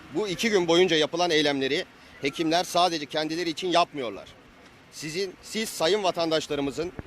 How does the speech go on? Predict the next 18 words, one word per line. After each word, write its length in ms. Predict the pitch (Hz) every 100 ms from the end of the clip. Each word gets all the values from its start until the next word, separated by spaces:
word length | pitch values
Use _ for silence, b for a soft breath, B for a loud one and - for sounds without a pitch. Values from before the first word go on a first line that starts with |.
| - -
dünya 320 | 156 170 196
standartında 800 | - 175 156 147 143 139 147 160 -
hizmet 300 | 147 - -
alabilmeniz 500 | 160 156 156 156 160
için 280 | - - 175
de 60 |
yapıyorlar. 460 | 143 120 123 101 - - - - - - - - - 135
Dünya 300 | 165 214 220
standartlarında 840 | - 202 190 180 185 175 196 127 - - - -
yirmi 240 | 151 202 233
dakikada 460 | 214 196 185 180
bir 100 | 180
hasta 340 | 175 170 - 190
bakılıyor 380 | 165 190 214 185
iken 340 | - 180 196 - - -
ülkemizde 640 | 156 175 175 156 180 196 180 - -
beş 260 | 160 202 -
dakika, 540 | 160 151 135 175 190